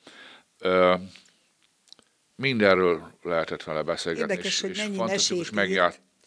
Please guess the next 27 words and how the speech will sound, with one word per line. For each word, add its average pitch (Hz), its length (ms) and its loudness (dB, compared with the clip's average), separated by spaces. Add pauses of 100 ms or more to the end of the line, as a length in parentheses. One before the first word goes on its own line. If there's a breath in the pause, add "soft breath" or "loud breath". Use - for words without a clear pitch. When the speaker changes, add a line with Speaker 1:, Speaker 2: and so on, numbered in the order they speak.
(160)
Speaker 1:
meglátásai 90 760 2
voltak. 85 480 -6 (300)
Speaker 2:
De 196 180 -8
nem 202 180 0
voltak 165 380 -8
gyermekei, 165 640 -8
ugye? 180 260 -2
Jól 165 220 -4
tudom. 127 220 0
Speaker 1:
Nem, 104 240 2
nem, 101 280 -2
nem. 92 200 -2
Négy 127 260 8
házassága 131 560 6
volt 104 160 0
Pista - 280 -10
bácsinak. 90 400 -2
Az 98 80 -2
utolsó 123 380 2
az 87 80 0
nagyon 120 320 4
hosszú, 127 440 0 (580 loud breath)
ö, 90 280 2
Porga 107 320 8
Marcsi, 143 520 10
innen 117 260 6
a 92 220 4